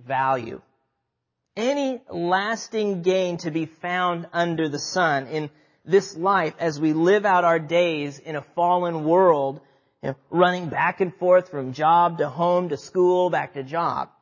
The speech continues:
You know, if, if we just stop for a moment and step back and take a closer look at everything we're spending our time and our energy doing, does any of it truly last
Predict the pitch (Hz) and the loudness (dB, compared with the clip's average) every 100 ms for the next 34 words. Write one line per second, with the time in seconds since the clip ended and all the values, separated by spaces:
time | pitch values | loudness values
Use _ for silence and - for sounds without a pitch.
0 | _ - 143 _ _ _ 196 196 185 180 | _ -16 -16 _ _ _ -2 0 -2 -4
1 | 180 175 262 - - - - 214 262 277 | -4 0 0 -2 -18 -18 -10 -4 -2 -4
2 | _ 226 214 190 190 196 202 185 151 151 | _ -2 -2 0 2 2 2 -2 -6 -10
3 | - - - 190 - 175 165 151 151 _ | -12 -12 -6 -6 -6 -10 -10 -10 -14 _
4 | _ _ _ _ _ _ _ _ 170 160 | _ _ _ _ _ _ _ _ -6 -6
5 | 156 - - 214 180 156 - 185 220 226 | -6 -12 -4 -2 -2 -8 -2 2 2 2
6 | 214 196 175 175 - 156 - 170 220 254 | -4 -2 2 2 0 -8 -4 -2 -2 -4
7 | 226 233 208 190 - 196 185 175 143 139 | -6 -4 -4 -6 -6 -6 -4 -6 -8 -12
8 | - 170 196 214 190 147 143 185 190 185 | -8 -6 -4 -4 -4 -4 -4 -2 -2 -2
9 | 165 156 143 156 160 113 107 127 _ _ | -6 -6 -2 -2 -2 -6 -14 -20 _ _
10 | _ _ _ _ _ _ _ _ _ _ | _ _ _ _ _ _ _ _ _ _
11 | _ 190 185 165 _ _ _ _ _ 214 | _ 2 2 0 _ _ _ _ _ -2
12 | 262 294 285 254 196 185 - - 190 233 | 0 2 2 2 -2 -6 -10 -16 -8 -6
13 | 247 233 220 180 170 170 165 147 | -4 -4 -4 -2 -2 -2 -4 -8